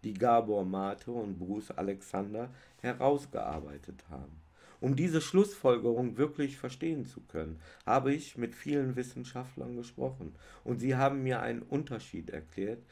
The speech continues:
den ich sehr hilfreich fand, nämlich den zwischen körperlicher Abhängigkeit und Sucht.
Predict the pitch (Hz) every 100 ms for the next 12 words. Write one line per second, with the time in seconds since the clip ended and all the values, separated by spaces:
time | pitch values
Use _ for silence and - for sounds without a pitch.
0 | - - 120 120 - 113 120 127 135 131
1 | - 71 71 - - 90 101 - - -
2 | - 117 120 - - 135 143 - 117 107
3 | 98 123 135 135 139 139 - - - -
4 | 147 139 139 - 135 139 - - - 113
5 | 107 95 127 143 -